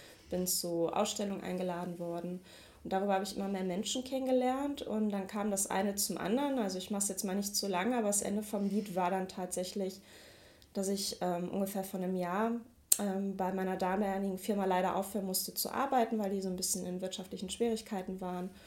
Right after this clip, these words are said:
Und hab nach einem neuen Job gesucht und hab dann das Angebot von der Wirtschaftsförderung Duisburg bekommen, hier als Quartiersmanagerin zu arbeiten. Also ich bin vom,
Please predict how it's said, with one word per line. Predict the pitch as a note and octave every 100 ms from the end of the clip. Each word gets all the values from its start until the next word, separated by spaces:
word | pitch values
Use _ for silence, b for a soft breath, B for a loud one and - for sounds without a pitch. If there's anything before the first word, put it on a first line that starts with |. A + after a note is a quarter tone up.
| B B B -
Und | F#3+ F3+ -
hab | -
nach | F#3+ F#3
einem | F3+
neuen | F3 F3
Job | F3 F3 -
gesucht | A#3+ A#3+ A#3+
und | G#3+
hab | G3+
dann | G3 G3
das | F#3
Angebot | F#3+ G3 F#3+ F#3+ F#3+
von | G3 F#3+
der | F#3 F3+ F#3
Wirtschaftsförderung | F#3 F#3+ F3+ - F#3 F3+ F3+ F#3
Duisburg | F#3+ - F3 E3+
bekommen, | E3+ - F3 F3+
hier | E3+
als | E3 -
Quartiersmanagerin | F#3 F#3 G#3 - E3 D#3+ - - D#3+
zu | - -
arbeiten. | - D#3+ D#3+ D#3+ E3
Also | E3 F3
ich | -
bin | F#3+ F3+ F3 F3
vom, | - F3+ F3